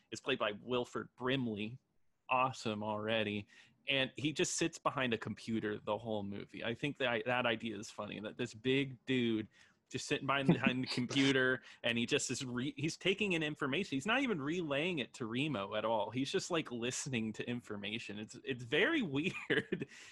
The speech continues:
Speaker 1: but it's definitely, like, computers will control the future eighties thinking for sure.
Speaker 2: Yeah,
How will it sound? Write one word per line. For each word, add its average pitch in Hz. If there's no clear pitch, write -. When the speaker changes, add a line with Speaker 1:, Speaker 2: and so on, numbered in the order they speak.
Speaker 1:
but 180
it's 185
definitely, 220
like, 170
computers 160
will 143
control 120
the 98
future 113
eighties 110
thinking 101
for 107
sure. 104
Speaker 2:
Yeah, 90